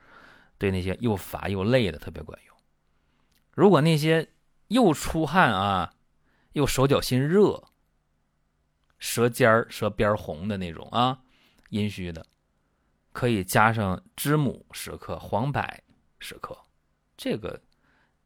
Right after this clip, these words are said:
清热滋阴，还能敛汗，效果就更好了。所以不同的这个问题，咱们有不同的解决的方法。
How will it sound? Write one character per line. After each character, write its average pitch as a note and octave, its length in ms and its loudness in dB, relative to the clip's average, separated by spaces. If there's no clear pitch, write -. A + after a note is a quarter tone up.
清 C3 320 -2
热 B2 160 2
滋 F#2 220 -6
阴， E2+ 240 -6
还 - 140 -10
能 F2 100 -8
敛 F2 140 -10
汗， - 280 -12
效 - 260 -10
果 E2 140 -16
就 - 100 -20
更 D#2+ 140 -12
好 - 300 -18
了。 - 100 -20
所 - 140 2
以 A#2+ 300 2
不 C4 100 -2
同 F#2+ 340 -2
的 F#3+ 140 4
这 G2+ 200 -4
个 E2 140 -14
问 G3 200 4
题， F#2+ 260 -6
咱 F2+ 160 -6
们 G#2 80 -6
有 E2 60 -8
不 - 140 -10
同 E2+ 160 -12
的 F2 100 -6
解 - 200 -12
决 - 160 -18
的 - 120 -18
方 F#2 260 -14
法。 - 240 -20